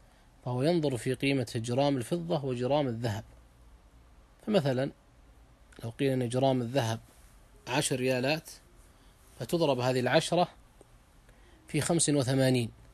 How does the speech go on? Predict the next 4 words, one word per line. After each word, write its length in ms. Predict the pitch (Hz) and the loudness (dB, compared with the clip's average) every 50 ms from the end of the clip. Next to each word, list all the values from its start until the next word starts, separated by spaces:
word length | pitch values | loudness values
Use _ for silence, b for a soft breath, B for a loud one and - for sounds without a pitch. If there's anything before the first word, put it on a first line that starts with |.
| - - - - - - - - - - - - - - - | -20 -20 -20 -20 -20 -20 -20 -20 -20 -20 -20 -20 -20 -20 -12
فيكون 500 | - 175 185 165 165 - 175 170 156 147 | -6 -2 -2 -2 -2 0 0 0 2 2
المجموع 580 | 135 131 131 127 120 123 123 139 170 196 202 - - - - - - - - - - - - - b b b b b b - - | 0 0 -2 -2 -2 -2 -2 -2 -2 -2 -2 -4 -8 -16 -20 -20 -20 -20 -20 -20 -20 -20 -20 -20 b b b b b b -18 -4
ثمانمائة 640 | - 180 175 165 151 139 127 127 143 165 185 190 165 | -2 0 2 2 2 2 0 0 0 0 0 0 0
وخمسون. 540 | 147 139 - - 139 127 117 - - 113 113 | -2 -2 -4 -6 -8 -6 -6 -6 -6 -8 -10